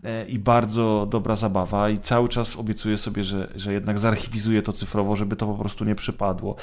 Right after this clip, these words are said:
Nawet jedną piosenkę hip-hopową nagraliśmy razem, nazywała się Jedziemy na wakacje. E, i to się, i wszystko nazywało się Pionek Records, a program nasz na kasecie nazywał się Pionek T V.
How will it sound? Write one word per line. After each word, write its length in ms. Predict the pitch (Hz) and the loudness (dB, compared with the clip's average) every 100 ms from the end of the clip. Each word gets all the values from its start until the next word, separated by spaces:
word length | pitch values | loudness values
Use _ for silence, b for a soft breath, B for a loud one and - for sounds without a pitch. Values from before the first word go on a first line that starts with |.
| B | B
Nawet 240 | 131 131 147 | 6 6 6
jedną 220 | 139 139 | 6 4
piosenkę 500 | 127 127 160 147 143 | 4 4 4 4 2
hip-hopową 580 | 123 123 - 123 123 120 | -2 -2 0 4 6 6
nagraliśmy 540 | 117 107 110 107 113 | 4 4 4 4 2
razem, 260 | 107 101 104 | 4 4 4
nazywała 420 | 104 104 104 104 | 2 2 4 4
się 220 | 107 104 - B B | 4 0 -2 B B
Jedziemy 380 | 117 120 127 123 | 4 8 8 8
na 120 | 113 | 6
wakacje. 580 | 107 104 104 95 - - - B B B - | 6 4 2 -2 -4 -10 -12 B B B -6
E, 200 | 104 104 | -2 -2
i 200 | - 113 | -2 -2
to 120 | 120 | 0
się, 140 | - 113 | -2 -2
i 60 | |
wszystko 320 | 113 131 127 117 | -2 0 2 0
nazywało 460 | 110 107 104 104 | 2 4 4 4
się 240 | 98 104 98 B B B | 2 -2 -2 B B B
Pionek 400 | - 127 120 120 | 6 6 6 4
Records, 540 | 123 123 117 107 - - | 4 6 4 2 0 -2
a 180 | 101 95 | 0 0
program 500 | - 113 101 98 95 | 2 2 4 4 2
nasz 300 | 90 - - | 0 -2 -2
na 120 | 110 | -2
kasecie 380 | 104 - 104 101 | 0 0 0 0
nazywał 320 | 98 95 92 | 0 2 0
się 120 | - | -2
Pionek 400 | 101 110 107 98 | 0 4 4 2
T 120 | - | -2
V. 60 | 92 | 0